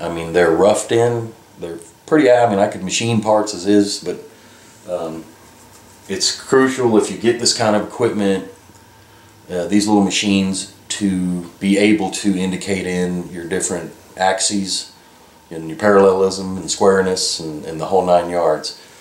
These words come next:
So, and it's kinda hard to explain or to read in a book and, and if you're not familiar with that kinda stuff. But if I was to show this, and I thought I would, because it's kinda, this is something you will be doing throughout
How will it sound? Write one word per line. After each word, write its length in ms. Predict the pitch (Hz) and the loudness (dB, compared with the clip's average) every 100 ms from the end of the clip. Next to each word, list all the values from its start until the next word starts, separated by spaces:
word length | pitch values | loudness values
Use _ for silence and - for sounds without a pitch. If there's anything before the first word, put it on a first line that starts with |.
| - - | -20 -8
So, 480 | - 98 - - - - - - | 0 2 2 0 -8 -20 -20 -12
and 140 | 98 92 | -8 -2
it's 160 | - | -2
kinda 240 | - 117 101 | 2 2 4
hard 220 | 113 98 | 2 2
to 60 | 101 | 0
explain 680 | - 98 92 101 104 104 104 | -2 0 2 4 2 2 -2
or 160 | 95 85 | -6 -4
to 100 | 80 | -4
read 300 | 82 104 101 | 0 2 2
in 120 | 87 | 0
a 60 | 76 | 0
book 420 | 101 101 98 - | 4 4 4 -2
and, 340 | 82 78 76 87 | -8 -8 -8 -10
and 320 | 80 80 80 - | -8 -8 -10 -14
if 180 | 82 - | -12 -6
you're 80 | 87 | -2
not 220 | 92 - | 0 0
familiar 380 | 87 92 98 92 | -2 0 2 0
with 120 | 90 | 0
that 180 | 98 - | -2 0
kinda 220 | 101 98 | 0 0
stuff. 1200 | - 101 98 - - - - - - - - - | 0 0 0 -6 -16 -20 -20 -20 -18 -18 -20 -4
But 160 | 87 85 | -2 -2
if 160 | 87 | 2
I 160 | 101 101 | 4 6
was 220 | 98 95 | 4 2
to 120 | 98 | -6
show 340 | - 147 143 107 | 0 4 4 4
this, 480 | 85 - - - - - | 0 -2 -4 -6 -14 -8
and 100 | 87 | -4
I 80 | 87 | 2
thought 260 | 104 101 | 4 4
I 100 | 92 | 4
would, 360 | 90 113 87 78 | 2 4 4 2
because 320 | - 98 82 | -4 -6 -6
it's 120 | 82 | -6
kinda, 380 | - 110 101 92 | -4 0 0 0
this 300 | 95 101 - | -2 -4 -2
is 80 | - | 0
something 260 | 117 101 95 | 0 0 -2
you 80 | |
will 140 | 87 87 | -2 -4
be 140 | 90 | -2
doing 420 | 92 104 92 87 | 2 4 4 0
throughout 760 | 82 101 92 92 90 87 - | -2 -2 2 2 4 2 -2